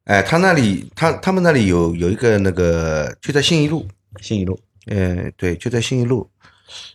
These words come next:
Speaker 1: 信义路上，上面它有一个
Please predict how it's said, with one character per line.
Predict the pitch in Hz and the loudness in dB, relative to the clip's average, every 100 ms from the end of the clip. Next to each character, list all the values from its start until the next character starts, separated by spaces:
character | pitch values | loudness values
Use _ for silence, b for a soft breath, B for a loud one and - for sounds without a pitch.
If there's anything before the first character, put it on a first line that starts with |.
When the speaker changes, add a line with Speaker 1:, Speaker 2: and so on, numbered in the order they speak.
| _ _ _ _ _ _ - - _ _ _ _ - | _ _ _ _ _ _ -20 -20 _ _ _ _ -14
Speaker 1:
信 | - - 151 | -6 -2 0
义 | |
路 | 151 135 | 2 0
上， | 135 127 117 117 | 2 -2 -2 -6
上 | - 127 | -2 0
面 | 113 101 | 2 0
它 | - 117 | -2 0
有 | 101 | 0
一 | 87 | 0
个 | 95 104 90 82 | 0 2 2 -2